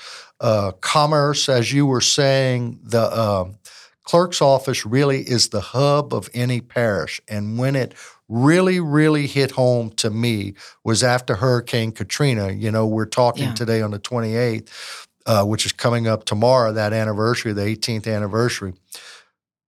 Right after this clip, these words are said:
Speaker 1: But for over three months after Hurricane Katrina happened, not one piece of property was sold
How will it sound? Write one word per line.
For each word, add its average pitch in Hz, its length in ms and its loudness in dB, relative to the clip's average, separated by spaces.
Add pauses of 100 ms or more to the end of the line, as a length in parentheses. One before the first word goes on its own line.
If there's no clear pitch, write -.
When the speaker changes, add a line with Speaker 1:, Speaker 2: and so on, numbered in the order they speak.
(120)
Speaker 1:
But 135 220 2
for 135 200 0
over 147 300 4
three 170 580 0
months 160 760 0 (720)
after 123 360 0
Hurricane 127 520 0
Katrina 113 480 -2
happened, 95 520 -2 (120)
not 107 280 -2
one 113 300 0
piece 135 340 -2
of 117 140 -8
property 110 420 -2
was 98 220 -6
sold 101 600 -2